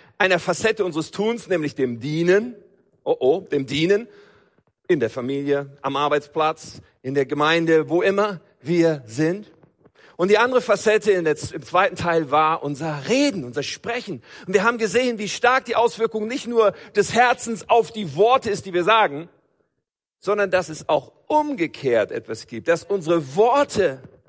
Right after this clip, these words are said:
prägen können und wir durch unsere Worte verändern können, was in unserem Herzen ist. Und dieser umgekehrte Zusammenhang, der gilt auch für unser Thema heute. Und, ähm, ich habe gedacht, dritter Teil,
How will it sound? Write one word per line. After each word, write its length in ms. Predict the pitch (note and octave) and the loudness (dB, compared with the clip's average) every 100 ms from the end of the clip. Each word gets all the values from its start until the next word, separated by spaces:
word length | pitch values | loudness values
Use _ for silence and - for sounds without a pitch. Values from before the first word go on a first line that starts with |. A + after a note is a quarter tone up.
| _ _ _ - | _ _ _ -12
prägen 800 | - G#3 B3 B3 F3 E3 D3 C#3+ _ _ | -2 4 6 4 2 -8 -10 -18 _ _
können 500 | - G3+ A3+ G3+ D3+ | -2 0 2 2 0
und 120 | D3+ | 0
wir 120 | F3 | 2
durch 160 | F3 F3 | 2 -2
unsere 320 | E3+ D#3 C3 | -4 -6 -4
Worte 320 | F3+ A#3 G3 | -2 -2 -4
verändern 560 | D#3 - G3 A3 B3 A3 | -12 -10 -10 -10 -10 -8
können, 420 | F3+ D3 A#2+ - _ _ _ _ | -4 -4 -4 -14 _ _ _ _
was 220 | F3 E3+ | -4 -4
in 100 | F3 | -4
unserem 240 | D3 C3 B2+ | -6 -6 -6
Herzen 380 | B2 A#2+ - D3+ | -4 -6 -8 -4
ist. 380 | D#3+ - - _ _ - - | -4 -4 -16 _ _ -16 -6
Und 80 | |
dieser 260 | G3+ G3 - | -2 0 2
umgekehrte 680 | A#3+ D4 C4 G3 A3+ G3+ E3+ | 2 2 -4 -2 -2 -2 -4
Zusammenhang, 640 | D3+ C#3+ F3 D3 A#2 A2 A2+ _ _ _ _ | -6 0 0 0 -4 -6 -8 _ _ _ _
der 100 | C#3 | -4
gilt 220 | C3 E3+ | 0 0
auch 80 | D3+ | 0
für 180 | - C#3 | -2 -4
unser 180 | B2 A2 | -2 -2
Thema 360 | - B2+ A2 G#2 - | -2 -2 -2 -4 -2
heute. 340 | E3+ E3 - - _ - _ - | 0 0 -2 -6 _ -20 _ 2
Und, 380 | F3+ F#3+ F#3+ | 4 4 2
ähm, 280 | G3 F3+ F3 | 4 6 4
ich 100 | F3+ | 0
habe 140 | G#3 G#3+ | -2 0
gedacht, 300 | G#3 G#3+ F3+ | 2 2 0
dritter 280 | - B3+ A#3+ | -4 0 0
Teil, 440 | F3 G#3 A3+ C4 | 2 4 4 2